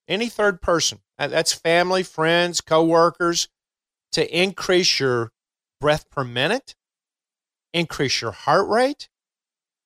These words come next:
and increase your blood pressure. We control our thoughts, and our thoughts really, i-, i-, that's what this study is all about,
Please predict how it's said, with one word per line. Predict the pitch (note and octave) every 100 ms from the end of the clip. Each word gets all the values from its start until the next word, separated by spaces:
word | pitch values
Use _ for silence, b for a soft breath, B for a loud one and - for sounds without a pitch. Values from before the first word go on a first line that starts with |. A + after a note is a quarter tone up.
| _ _ _ _
and | E3+ E3+
increase | E3+ - E3+ -
your | C#3+
blood | A#2+ C3 D3 D3+
pressure. | - A2+ G#2 - - _ _ _ _ _ _ _ -
We | F3
control | - F#3 F#3+ F3
our | E3 C3+
thoughts, | - D#3 C#3 A#2+ - - _
and | C#3
our | C#3+ G3+
thoughts | B3+ - A#3 G3 C3+ -
really, | D#3 F#3 G3+ C#3 C3+ _ _ _ -
i-, |
i-, | C#3 C#3+ D3+
that's | - E3+ -
what | G#3 -
this | F3+
study | - - F#3+ G#3 D#3+
is | D3
all | D3+ D#3+
about, | D3+ C#3 F3+ D3+ -